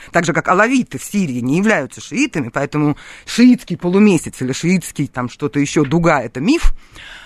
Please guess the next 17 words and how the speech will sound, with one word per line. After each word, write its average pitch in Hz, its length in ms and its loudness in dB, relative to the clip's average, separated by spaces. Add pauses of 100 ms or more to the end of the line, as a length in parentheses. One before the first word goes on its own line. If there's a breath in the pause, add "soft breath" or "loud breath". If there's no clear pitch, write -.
(160 loud breath)
Э, 160 140 4
так 196 200 -2
вот, 190 420 0
э, 135 760 2
соответственно, 180 1200 -2 (680 soft breath)
э, 170 640 2
сохранение 254 560 2
лица, 151 680 -2 (240)
уважение 160 720 0
и - 100 -6
так 190 200 -2
далее, 262 240 0
и 180 40 -6
так 170 220 -4
далее. 104 420 -4 (160)
И, 208 580 0
э, 175 320 0